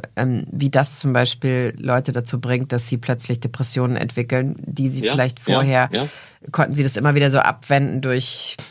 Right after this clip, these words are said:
Speaker 1: Ausgehen, äh, gesellschaftliches,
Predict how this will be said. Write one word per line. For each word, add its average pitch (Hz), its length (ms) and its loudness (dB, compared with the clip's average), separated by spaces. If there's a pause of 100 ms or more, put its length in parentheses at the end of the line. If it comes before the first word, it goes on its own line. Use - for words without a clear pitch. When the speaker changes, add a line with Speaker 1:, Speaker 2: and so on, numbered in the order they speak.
(120)
Speaker 1:
Ausgehen, 131 840 0 (340)
äh, - 220 -4
gesellschaftliches, 135 1700 -2